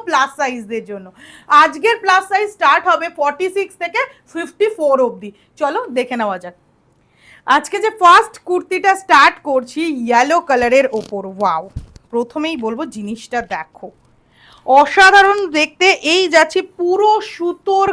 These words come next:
কাজ, পুরো সুতোর কাজ রয়েছে এই জায়গাগুলো জুড়ে। ইয়েলো, এটা রয়েছে কিন্তু মাস্টার্ড ইয়েলো না, ঠিক, আহ, কি বলবো, নিম ফলের যে ইয়েলো কালারটা হয়, সেই কালারটার সাথে রেড সুতো আছে, ময়ূরকণ্ঠী সুতো আছে, and, আহ,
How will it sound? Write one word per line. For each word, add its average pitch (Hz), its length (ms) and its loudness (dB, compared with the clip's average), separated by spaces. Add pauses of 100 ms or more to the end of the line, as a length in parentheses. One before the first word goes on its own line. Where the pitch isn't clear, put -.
(120)
কাজ, 240 220 6 (680)
পুরো 381 280 8 (200)
সুতোর 403 420 2 (140)
কাজ 359 160 8 (140)
রয়েছে 359 300 4 (260)
এই 381 120 4 (180)
জায়গাগুলো 320 540 4 (120)
জুড়ে। 302 240 -2 (440)
ইয়েলো, 320 240 0 (120)
এটা 359 140 0 (100)
রয়েছে 320 220 -4 (100)
কিন্তু 349 180 -4 (180)
মাস্টার্ড 294 420 -2
ইয়েলো 330 280 2 (100)
না, 285 100 8
ঠিক, 311 240 -6
আহ, 269 280 4 (240)
কি 302 160 -12
বলবো, 247 160 -6
নিম 320 280 -6
ফলের 349 320 -2
যে 339 140 -4
ইয়েলো 311 200 0
কালারটা 302 360 -2
হয়, 349 200 -2
সেই 294 200 -4
কালারটার 247 380 0
সাথে 202 180 -4 (720)
রেড 311 260 6
সুতো 339 300 0
আছে, 320 120 4 (100)
ময়ূরকণ্ঠী 294 500 2
সুতো 320 200 0 (100)
আছে, 311 140 0 (100)
and, 311 140 0
আহ, 269 180 -2